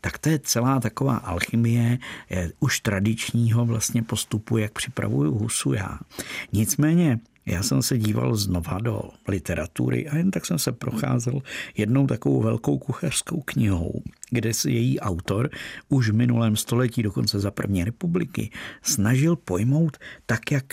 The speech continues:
k té huse, em, svatomartinské přistupují různé restaurace. A tam popisuje, eh, různé ty nádivky a různé doplňky, aby ta,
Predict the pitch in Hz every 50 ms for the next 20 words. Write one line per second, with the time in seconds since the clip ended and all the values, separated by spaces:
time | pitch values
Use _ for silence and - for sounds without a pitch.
0 | - - - - - - - - 139 139 127 117 110 98 95 101 107 127 123 -
1 | - - 71 71 - 156 - - - - - - - - - - 117 113 113 117
2 | 110 107 110 - - - - 104 98 - - 156 147 143 127 117 - 139 139 143
3 | 131 - - 151 147 139 139 - - 135 - - - - 135 131 - 139 143 143
4 | 143 131 131 - - - - - 104 107 120 127 117 110 117 151 147 135 113 101
5 | - - - - 78 78 78 78 76 - - - - - 80 101 139 - - _
6 | _ _ _ _ _ _ _ _ _ - - - - - 147 156 135 - 123 -
7 | - 117 - - - 120 110 107 113 123 139 - - - - - - - - 98
8 | 104 104 95 101 104 110 120 123 123 120 131 139 143 143 139 - 147 131 113 110
9 | 113 113 117 127 127 - - - - - - - - 80 82 85 101 104 104 120
10 | 127 135 127 113 101 - - 151 143 135 135 127 117 - 101 - - 92 101 104
11 | - - 104 113